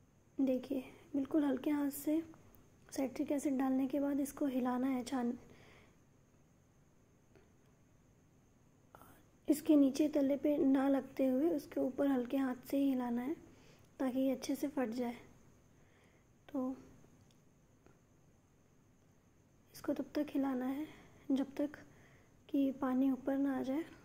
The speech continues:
और पनीर नीचे अच्छे से ना बैठ जाए। तो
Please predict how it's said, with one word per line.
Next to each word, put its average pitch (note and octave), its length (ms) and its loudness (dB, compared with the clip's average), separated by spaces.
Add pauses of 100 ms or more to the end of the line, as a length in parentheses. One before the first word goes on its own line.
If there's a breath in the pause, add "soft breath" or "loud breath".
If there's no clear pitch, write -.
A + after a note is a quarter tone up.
(160)
और C4 80 -2
पनीर B3+ 380 0
नीचे B3+ 300 0
अच्छे B3+ 220 -2
से B3+ 140 -4
ना B3+ 120 -4
बैठ B3 240 -8
जाए। B3+ 140 -6 (540 loud breath)
तो C#4 80 0